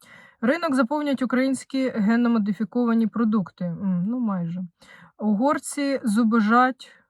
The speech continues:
бо всі зубожать, зубожать. Що, що угорці?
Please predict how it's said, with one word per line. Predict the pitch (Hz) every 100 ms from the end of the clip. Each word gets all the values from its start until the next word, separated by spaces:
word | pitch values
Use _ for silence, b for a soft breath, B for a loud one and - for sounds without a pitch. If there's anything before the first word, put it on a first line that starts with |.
| _ _ 381
бо | 196 220
всі | 196 - - 240 247 247 240 _ _ -
зубожать, | 175 175 180 185 202
зубожать. | 165 165 165 190 170 160
Що, | - 214 180
що | 165 208
угорці? | 208 226 247 -